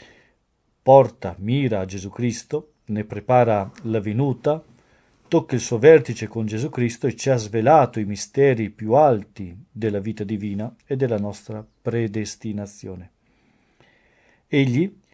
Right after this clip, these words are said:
Gesù, si è presentato a noi non solo come Redentore e Maestro,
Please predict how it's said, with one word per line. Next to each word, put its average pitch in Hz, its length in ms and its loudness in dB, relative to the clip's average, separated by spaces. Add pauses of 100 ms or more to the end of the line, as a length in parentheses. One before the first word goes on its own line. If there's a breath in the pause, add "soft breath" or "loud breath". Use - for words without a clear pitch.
(180)
Gesù, 113 560 -4
si - 180 -8
è 117 60 -2
presentato 120 720 0
a - 20 -2
noi 123 300 2
non 170 240 0
solo 117 360 -4
come 113 520 -6
Redentore 113 960 0
e 104 40 -4
Maestro, 104 680 -6